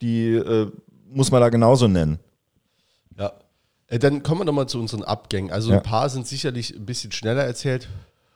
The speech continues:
Speaker 2: Also Julian Bauer, der Ersatztorwart oder der dritte Torwart, äh, der fällt jetzt wahrscheinlich aus der U einundzwanzig Regelung
Speaker 1: Genau.
Speaker 2: raus. Ähm, von daher, das ist auch für den, glaub ich, relativ klar. Der ist da ein Jahr und, äh,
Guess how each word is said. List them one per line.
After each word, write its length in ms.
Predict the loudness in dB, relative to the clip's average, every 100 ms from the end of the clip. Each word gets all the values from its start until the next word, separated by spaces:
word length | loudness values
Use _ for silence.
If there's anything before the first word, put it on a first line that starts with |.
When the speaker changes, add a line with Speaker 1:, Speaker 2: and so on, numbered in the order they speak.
| _
Speaker 2:
Also 300 | -6 -2 -2
Julian 320 | 0 0 0 2
Bauer, 200 | 2 2
der 120 | 0
Ersatztorwart 680 | -2 -4 -4 -2 0 0 -4 -20 -20 _ _
oder 160 | -4 0
der 140 | 0
dritte 340 | 0 0 0 0
Torwart, 420 | 2 2 2 0
äh, 160 | -2
der 200 | 0 -2
fällt 260 | -2 -4 -2
jetzt 140 | -6
wahrscheinlich 340 | -6 -2 -2 -2
aus 120 | -4
der 140 | -4
U 300 | -2 -2 -2
einundzwanzig 760 | 0 0 0 -2 -6 -2 -2 0
Regelung 300 | 4 6 6
Speaker 1:
Genau. 40 | 4
Speaker 2:
raus. 240 | 2 2 -4 -18 -20 -20 _ 0
Ähm, 640 | 4 4 4 0 -4 -8 -20 _ _
von 180 | -4 0
daher, 440 | 2 4 2 0 -8 _
das 160 | -12 -8
ist 180 | -6 -4
auch 120 | -4
für 240 | -2 -2
den, 220 | 0 -4 -2
glaub 180 | -2
ich, 160 | -2 -4
relativ 440 | -2 -2 -4 -14 -8
klar. 260 | -2 -2
Der 160 | -2 -6
ist 220 | -10 -6
da 60 | -4
ein 120 | -2
Jahr 380 | 0 2 2 0
und, 320 | -6 -8 -18
äh, 300 | -18 -18